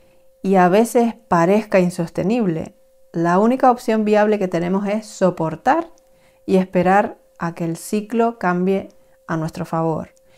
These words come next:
Lo esencial aquí es mantener tu integridad, hacer lo que hay que hacer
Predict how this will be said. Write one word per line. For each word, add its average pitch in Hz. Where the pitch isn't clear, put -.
Lo 185
esencial 185
aquí 220
es 226
mantener 185
tu 185
integridad, 170
hacer 180
lo 185
que -
hay 185
que -
hacer 170